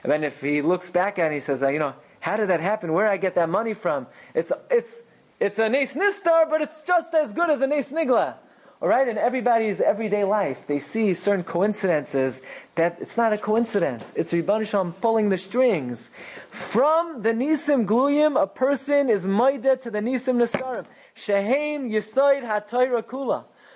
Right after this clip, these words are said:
The Yisoid of the Torah is that whatever happens in our personal lives, as coincidental as it may seem, <clears throat> is absolutely miraculous. It's like Kriyas Yamsuf.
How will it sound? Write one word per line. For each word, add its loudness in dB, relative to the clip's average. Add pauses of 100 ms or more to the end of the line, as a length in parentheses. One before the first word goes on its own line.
(180)
The 0
Yisoid 2
of 2
the 0
Torah 2 (960)
is 2
that 2
whatever 2
happens -2
in -2
our 0
personal 0
lives, -2 (1000)
as 0
coincidental 0
as 2
it 0
may 2
seem, 0 (260)
<clears throat> -12
is 2 (100)
absolutely 2
miraculous. -2 (800)
It's -2
like 0
Kriyas -2
Yamsuf. -4